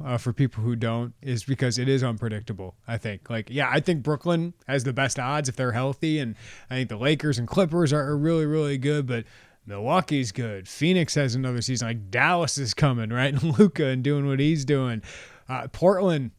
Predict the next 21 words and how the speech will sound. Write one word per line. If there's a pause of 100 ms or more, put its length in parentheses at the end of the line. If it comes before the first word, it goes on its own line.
uh,
I,
another
place
I'd
love
to
see
Ben
Simmons
if
he
wants
to
go
there,
like,
is
really,
really
good.